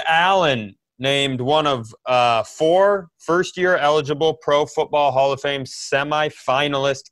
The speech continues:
candidates, uh, for the two thousand twenty-one modern era class. Uh, he joins Peyton Manning, Charles Woodson, and Calvin Johnson.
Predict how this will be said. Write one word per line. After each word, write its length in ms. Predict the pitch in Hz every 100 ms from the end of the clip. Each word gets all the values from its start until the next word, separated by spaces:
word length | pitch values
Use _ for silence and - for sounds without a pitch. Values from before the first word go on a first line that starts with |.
| -
candidates, 760 | 127 135 120 110 107 - - - _ _ _ _
uh, 300 | 113 110 107
for 180 | 104 127
the 100 | 113
two 240 | - 156
thousand 680 | 151 156 147 147 135 123 117 - _ _ -
twenty-one 680 | 175 185 170 135 117 110
modern 540 | 110 139 175 160 117 110
era 400 | 113 110 104 95
class. 720 | - 156 160 160 160 160 - - _ _ -
Uh, 140 | 117
he 100 | 117
joins 540 | 123 120 117 113 107 104
Peyton 320 | - 165 180
Manning, 440 | 156 151 156 165 160 _
Charles 400 | - 143 170 139
Woodson, 360 | 143 135 156
and 140 | 135 113
Calvin 440 | 135 135 143 147
Johnson. 500 | 127 123 120 139 143